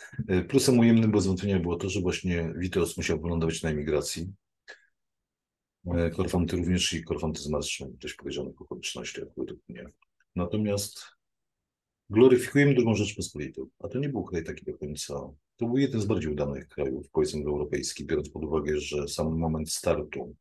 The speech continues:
to był od ze-, nie od zera, od minus dziesięć. Żad-, takiego eksperymentu nie było w dziejach Europy, że powstaje po stu pięćdziesięciu latach państwo złożone z trzech oddzielnych fragmentów i to w pan-,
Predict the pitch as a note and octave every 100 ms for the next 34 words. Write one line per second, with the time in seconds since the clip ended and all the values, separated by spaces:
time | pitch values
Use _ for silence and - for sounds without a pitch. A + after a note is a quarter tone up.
0 | _ - C2+ C#2 C2+ - - D#2+ - -
1 | - _ _ _ G#2 A#2 G2 F#2+ D2+ -
2 | F#2 G2 F#2 E2 D2 C#2+ F2 D#2 - -
3 | F#2 G#2 F#2+ - F#2+ F2+ E2 F#2 F2+ E2+
4 | F2 D2 - C#2+ - D2+ D2 - D2 C#2
5 | C#2 - _ - - _ - - F2 E2
6 | E2+ - F2+ F2+ D#2+ D#2 E2 G2+ - E2+
7 | E2 - - D#2+ E2+ _ _ - F2+ E2+
8 | F2 D#2+ - - G#2+ - - E2 - D#2+
9 | D#2 D#2 - E2 D#2+ C#2+ - F#2+ - -
10 | _ _ _ _ _ _ _ _ _ _
11 | A#2+ G#2 F#2+ - E2+